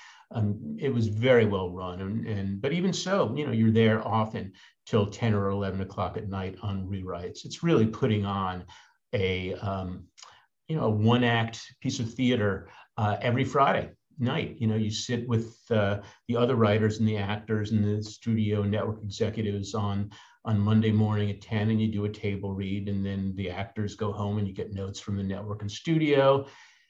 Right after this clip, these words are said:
and then you dig into the rewrite. And I would say maybe one out of every four episodes may be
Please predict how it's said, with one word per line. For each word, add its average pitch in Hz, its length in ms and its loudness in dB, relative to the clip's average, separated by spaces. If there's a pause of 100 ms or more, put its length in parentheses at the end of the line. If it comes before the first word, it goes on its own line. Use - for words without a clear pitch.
(360)
and 127 420 0
then 139 140 6
you 156 80 2
dig 151 220 2
into - 180 0
the 165 80 0
rewrite. 160 540 4 (340)
And 120 520 -2
I 127 80 0
would 127 180 -2
say 135 280 -2
maybe 143 400 -4
one 117 260 4
out 139 120 2
of 127 80 2
every 135 200 0
four 123 240 2
episodes 120 560 -2
may 113 160 2
be 107 340 0